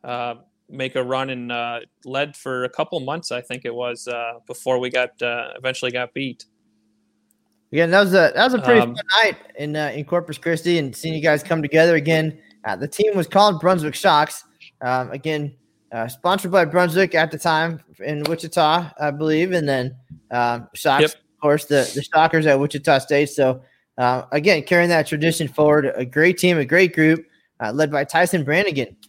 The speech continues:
Speaker 2: Shot, uh, eight twenty-three
Speaker 1: Oh.
Speaker 2: that night in the team event. And we hadn't seen an eight hundred in a while at the O Cs until t-, two thousand six. Um, John Janowitz had one in two thousand and four, didn't have one in oh five. Uh, so that was a pretty big deal.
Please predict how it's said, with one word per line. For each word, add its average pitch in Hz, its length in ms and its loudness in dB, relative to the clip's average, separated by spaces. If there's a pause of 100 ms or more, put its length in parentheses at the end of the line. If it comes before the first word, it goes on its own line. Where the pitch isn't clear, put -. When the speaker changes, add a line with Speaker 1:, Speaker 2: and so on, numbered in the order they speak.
(220)
Speaker 2:
Shot, 139 380 0
uh, 139 140 2
eight 185 220 -2
twenty-three 180 580 2
Speaker 1:
Oh. 170 120 2
Speaker 2:
that 143 100 -2
night 151 140 0
in 147 80 -2
the 131 80 -4
team 165 220 -4
event. 143 360 0 (400)
And 135 100 -6
we 147 120 2
hadn't 220 320 0
seen 202 200 4
an 190 120 2
eight 180 120 6
hundred 185 280 6
in 156 100 4
a 135 60 0
while 143 440 4
at 127 160 -4
the 127 80 -4
O 135 140 -2
Cs 143 320 -6
until 156 280 0
t-, - 200 -12
two 160 120 -8
thousand 147 340 2
six. 147 420 -2 (480)
Um, 117 420 -4
John 156 260 0
Janowitz 156 380 2
had 156 180 4
one 147 120 0
in 139 80 -4
two 156 100 -6
thousand 147 300 4
and - 80 -6
four, 151 200 2
didn't 190 240 4
have 185 180 6
one 180 160 4
in 160 40 2
oh 156 120 0
five. 139 400 2 (420)
Uh, 123 100 -4
so 147 140 -6
that 160 100 4
was 160 80 0
a 143 80 -4
pretty 151 220 -2
big 143 240 -2
deal. 139 360 0